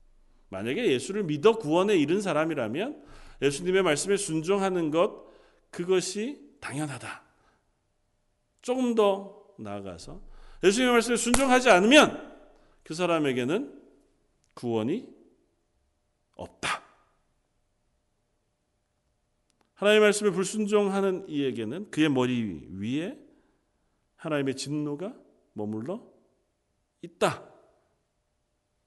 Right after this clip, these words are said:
그렇게 말씀이 하고 있는 것이라고 읽는데 조금도, 어, 어려움이 없습니다. 우리는 애써 다른 말씀을 한번 어떻게든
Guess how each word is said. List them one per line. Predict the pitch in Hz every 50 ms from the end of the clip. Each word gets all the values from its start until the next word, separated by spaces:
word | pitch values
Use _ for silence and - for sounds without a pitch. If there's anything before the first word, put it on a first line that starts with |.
| _ _ _ _ _ _ _ _ _ - -
그렇게 | 165 175 170 - _ - - 180 170 165 151 123 107 107 120 - 190 220 214 - _ _ _ _ _ _ _ _ _ _ _ _ _ _ _ _
말씀이 | - 139 120 120 - - 143 135 131
하고 | 131 147 160 160 - 151 127 - -
있는 | 151 147 160 165 170 165 160 156
것이라고 | 151 143 131 123 - 135 123 113 110 110 120 120 139 175 226 - - _ _ _ _ _ _ _ _ _ _ _ _ _ _
읽는데 | - 147 151 165 170 180 175 170 165 160 147
조금도, | 139 - 123 113 120 143 147 151 151 143 131 123 120 127 160 196 233 - - _ _ _ _ _ _ _ _ _ _ _ _ _ _ _ _ _ _ _ _
어, | - 151 147 143 143 143 143 143 143 143 143 143 143 143 143 147 151 151 147 147 - - - _ _ _ -
어려움이 | 156 139 151 165 165 165 139
없습니다. | 98 - - - - - 87 - - - _ _ _ _ _ _ _ _ _ _ _ _ _ _ _ _ _ _ _ _ _ _ _ _ _ _ _ _ _ _ _ _ _ _ _ _ _ _ _ -
우리는 | 147 147 175 175 147
애써 | 147 147 147 - 185 165
다른 | - 117 117 127 143
말씀을 | 160 156 151 135 117 110 - - 131 127 117
한번 | 110 107 110 107 101
어떻게든 | 92 92 - 113 107 - 117 107 104